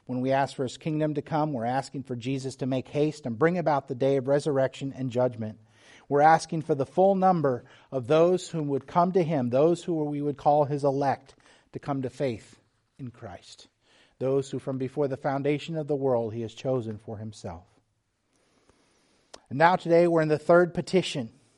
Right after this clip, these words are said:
The third petition, or the third request. That's what a petition is. It's a request.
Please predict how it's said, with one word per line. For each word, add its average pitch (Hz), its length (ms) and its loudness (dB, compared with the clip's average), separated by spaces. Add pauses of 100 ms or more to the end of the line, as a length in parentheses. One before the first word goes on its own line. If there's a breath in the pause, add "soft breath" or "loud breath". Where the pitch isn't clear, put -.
(840 soft breath)
The 143 120 -2
third 185 380 6
petition, 180 400 0
or 165 80 0
the 151 120 -2
third 190 280 4
request. - 460 -2
That's 143 200 -2
what 147 100 -2
a 135 40 -4
petition 135 480 -6
is. 104 220 -8
It's 104 140 -14
a 120 40 -8
request. - 720 -8